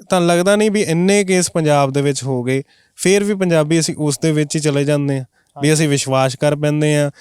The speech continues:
Speaker 1: ਜਾਂ ਸਾਨੂੰ ਬਾਹਰ ਜਾਣ ਦੀ ਚਾਹ ਹੁੰਦੀ ਹੈ? ਏਦਾਂ ਨਹੀਂ ਲੱਗਦਾ ਕੁਛ ਨਾ ਕੁਛ ਗਲਤੀ ਆਪਣੇ ਕੋਲ ਵੀ?
Speaker 2: ਗਲਤੀ ਜੀ ਇੱਦਾਂ, ਵਿਸ਼ਵਾਸ ਤਾਂ ਆਪਾਂ ਫੇਰ ਕਰਕੇ, ਹੁਣ ਤੁਸੀਂ ਦੇਖੋ ਘਰ ਘਰ ਦਾ ਬੱਚਾ,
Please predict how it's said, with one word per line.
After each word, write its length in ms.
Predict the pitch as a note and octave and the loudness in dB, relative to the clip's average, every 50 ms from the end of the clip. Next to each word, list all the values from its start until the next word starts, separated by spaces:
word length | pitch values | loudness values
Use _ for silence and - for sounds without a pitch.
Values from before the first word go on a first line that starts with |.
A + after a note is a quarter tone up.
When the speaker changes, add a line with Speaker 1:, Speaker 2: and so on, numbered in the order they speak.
| - _ _ - | -20 _ _ -2
Speaker 1:
ਜਾਂ 80 | D#3 D3+ | -2 0
ਸਾਨੂੰ 260 | C#3+ D#3+ D3 C#3 C3+ | 0 0 0 0 0
ਬਾਹਰ 240 | B2+ C3 C3+ D#3 D#3 | 0 2 2 2 0
ਜਾਣ 260 | D3+ D#3+ D3+ D3 D3 | 0 0 0 0 0
ਦੀ 120 | C#3+ D3+ | -2 -2
ਚਾਹ 260 | C#3+ - C#3+ C#3 D3 D3 | -2 0 0 0 0 0
ਹੁੰਦੀ 340 | C#3+ C3 B2 C3 C3 C#3 | 0 -2 -4 -4 -2 -2
ਹੈ? 100 | C3+ C3 - | -2 -4 -4
ਏਦਾਂ 200 | D3+ D3 D3 F#3+ G3 | -4 -4 -2 0 0
ਨਹੀਂ 80 | G3+ | 2
ਲੱਗਦਾ 200 | G3 F#3 F#3 F#3 | 2 2 0 0
ਕੁਛ 220 | F3 F3 D#3+ - F3 | -2 -4 -6 -4 -4
ਨਾ 60 | F3 | -4
ਕੁਛ 140 | E3 E3 D#3 | -2 -2 -2
ਗਲਤੀ 280 | D#3 D3 - - D#3 | -2 0 0 -2 -2
ਆਪਣੇ 220 | D3+ C#3+ - D#3 D#3 | -6 -12 -16 -20 -20
ਕੋਲ 140 | D#3 D#3 | -20 -20
ਵੀ? 380 | D3+ D#3 D3+ C#3+ C3 - - C#3+ | -20 -20 -20 -20 -20 -16 -10 -4
Speaker 2:
ਗਲਤੀ 420 | C#3 C#3+ D#3 E3 - - G3 G3 | -2 0 0 0 0 -2 -2 -2
ਜੀ 160 | F3+ F#3+ G3 F3+ | 0 2 2 0
ਇੱਦਾਂ, 560 | E3+ D3+ D3 E3+ E3 D3 C#3 C#3+ D3 D3+ D3+ | 0 0 0 0 2 2 2 0 0 0 -2
ਵਿਸ਼ਵਾਸ 500 | C#3+ C#3+ - C#3 C#3 C#3+ D3 D3 C#3 - | -2 -4 -4 -2 0 0 2 0 0 -2
ਤਾਂ 160 | - D#3 D3+ | 0 0 0
ਆਪਾਂ 260 | D3 - - D3+ D3+ | 0 -2 -2 -2 -2
ਫੇਰ 260 | C3+ D3+ D3 D3 C#3+ | 0 0 0 0 0
ਕਰਕੇ, 260 | C3+ D3 C#3+ C#3 D3 D3 | -2 -2 -4 -2 -2 0
ਹੁਣ 200 | C#3+ D3+ D3+ C#3 | 0 0 0 -2
ਤੁਸੀਂ 200 | - D3 C#3+ C#3 | -2 -4 -2 -2
ਦੇਖੋ 180 | D3+ - E3+ | -2 -2 -2
ਘਰ 240 | - - F#3 F3+ D#3+ | 0 0 2 2 2
ਘਰ 220 | - - F3 F3 | 2 0 0 0
ਦਾ 140 | E3+ D3+ D3+ | 0 0 0
ਬੱਚਾ, 400 | C#3 C3 B2+ - - C#3 C3+ C#3 | 0 -2 -2 -2 0 -2 -2 -2